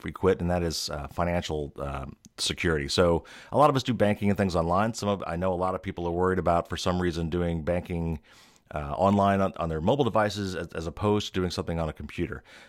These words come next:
What, let's talk a little bit about what the threats are there with there, how much you trust these kind of systems, and, and any tips you might have for doing, uh, any, any financial-based stuff, including, you know, buying things online as well as actually talking to your bank and those sorts of things.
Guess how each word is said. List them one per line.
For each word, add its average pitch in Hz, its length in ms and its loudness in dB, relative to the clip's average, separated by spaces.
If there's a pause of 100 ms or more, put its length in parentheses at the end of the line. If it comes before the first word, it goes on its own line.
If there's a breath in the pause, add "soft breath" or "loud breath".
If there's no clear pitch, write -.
(140 loud breath)
What, - 240 -6
let's 135 140 2
talk 139 200 2
a 123 60 0
little 117 120 4
bit 110 120 4
about 98 240 4
what 104 100 0
the - 80 -8
threats 104 300 0
are 98 140 4
there 90 160 4
with 85 120 0
there, 95 240 4
how 85 140 -2
much 104 200 0
you 98 100 -4
trust - 420 0
these 104 120 -2
kind 101 160 0
of 90 80 0
systems, 101 460 -2
and, 78 320 -4
and 76 200 -4
any 92 120 0
tips - 260 -6
you 85 60 -4
might 82 200 -2
have 80 260 -2
for 80 100 -4
doing, 78 400 -2 (460 soft breath)
uh, 69 200 -8
any, 107 200 0 (100)
any 117 160 2
financial-based 87 640 0
stuff, 78 140 -2
including, 113 420 2
you 110 60 4
know, 82 100 2
buying 101 340 2
things 127 220 -4
online 131 260 0
as 92 120 -4
well 98 180 4
as 87 140 0
actually 87 220 -4
talking 78 280 -8
to 71 60 -14
your 65 80 -16
bank 85 420 0
and 73 100 -8
those 71 160 -6
sorts - 200 -14
of 73 80 -16
things. - 320 -18